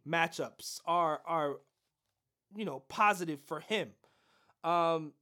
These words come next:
so I like where they're going with it. I like where they're going. Um, the Colts,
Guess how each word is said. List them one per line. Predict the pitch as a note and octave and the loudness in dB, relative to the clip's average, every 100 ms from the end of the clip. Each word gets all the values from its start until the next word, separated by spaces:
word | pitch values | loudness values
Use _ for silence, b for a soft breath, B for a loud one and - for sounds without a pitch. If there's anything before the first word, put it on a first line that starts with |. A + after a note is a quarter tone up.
| _ _ | _ _
so | - A3 | 2 6
I | A3 | 6
like | A3+ C4+ C#4+ C4 | 4 0 0 0
where | C4 B3 | 2 4
they're | A#3 | 4
going | F#3 G#3 A3 A3 | 2 2 4 4
with | A3 | 2
it. | A3+ A3 - | 0 -4 2
I | F3 | 2
like | F3+ G#3 G#3+ | 4 2 2
where | G#3+ | 2
they're | G#3 G3+ | 2 0
going. | F3+ G3+ G3+ G3 G#3 b b b - | 0 2 2 -2 -6 b b b 0
Um, | F3 F3 E3 E3 D3+ - _ _ _ _ _ _ _ _ _ _ _ _ C#3+ | 4 4 4 0 -6 -14 _ _ _ _ _ _ _ _ _ _ _ _ -10
the | C#3+ D#3 | -6 -6
Colts, | - C4 C#4+ - - | 2 2 2 -8 -12